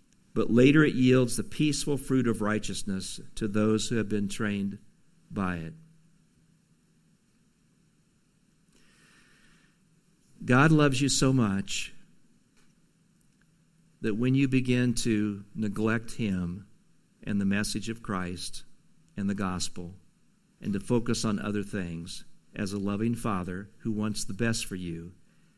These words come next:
he is going to bring some discipline into your life to help you repent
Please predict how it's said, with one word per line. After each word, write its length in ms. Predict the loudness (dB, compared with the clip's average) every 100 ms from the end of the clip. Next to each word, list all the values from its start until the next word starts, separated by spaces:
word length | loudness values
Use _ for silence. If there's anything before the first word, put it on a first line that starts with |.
| _ _
he 160 | -4 -2
is 100 | 0
going 280 | 0 0 0
to 60 |
bring 340 | -2 0 0 -2
some 240 | -4 -6
discipline 600 | -4 -2 -2 -4 -4 -6
into 360 | -4 -6 -4 -6
your 120 | -6
life 380 | -6 -8 -12 -14 -20 _ _ _ _ _ _
to 120 | -8 -6
help 360 | -2 -2 -2
you 120 | -2
repent 640 | 0 -4 -4 -4 -4 -6 -12